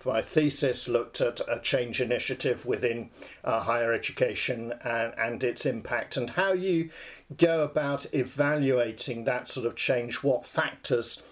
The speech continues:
uh, scaffold and inhibit change, i e the things that,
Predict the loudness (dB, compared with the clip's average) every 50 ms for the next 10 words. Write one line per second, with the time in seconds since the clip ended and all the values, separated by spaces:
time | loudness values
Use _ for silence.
0 | -20 -20 -20 -20 -12 _ -4 -2 0 0 2 2 0 0 0 2 2 2 0 -2
1 | 0 0 2 2 2 2 2 0 -2 -2 0 -2 -2 -2 -4 -2 0 0 2 2
2 | 0 -2 -2 -4 -2 -2 0 0 -2 -2 0 0 2 2 2 0 0 0 -2 0
3 | 0 0 2 2 0 2 2 2 0 0